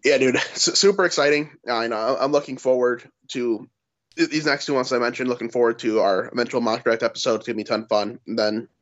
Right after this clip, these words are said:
the draft itself, and then fantasy rookie draft shortly after that. Uh, would you like me to run over the, or run over, <laughs> jeez, run through the schedule now?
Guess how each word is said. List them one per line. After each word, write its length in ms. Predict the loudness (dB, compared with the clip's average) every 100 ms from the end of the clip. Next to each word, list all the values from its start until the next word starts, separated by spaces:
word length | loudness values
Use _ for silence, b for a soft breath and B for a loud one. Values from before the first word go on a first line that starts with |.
| _ _ _ -12 -6
the 80 |
draft 260 | 0 0 0
itself, 360 | 2 2 2 -2
and 100 | -2
then 180 | -2 -4
fantasy 340 | -6 -4 -4
rookie 200 | -4 -2
draft 220 | -2 -2
shortly 220 | -4 -2
after 200 | -2 0
that. 180 | -4 -6 -10 _
Uh, 200 | -4 -4 -6
would 140 | -2
you 60 | -2
like 120 | 0
me 60 |
to 60 | 0
run 160 | 0 0
over 200 | -2 -2
the, 120 | -2
or 240 | -2 -2
run 180 | -2 -2
over, 340 | 0 -2 -4 -6
<laughs> 60 |
jeez, 380 | -4 -2 0 -2 B B
run 200 | 0 2
through 140 | 2 2
the 80 |
schedule 340 | 2 0 2 0
now? 320 | 0 -2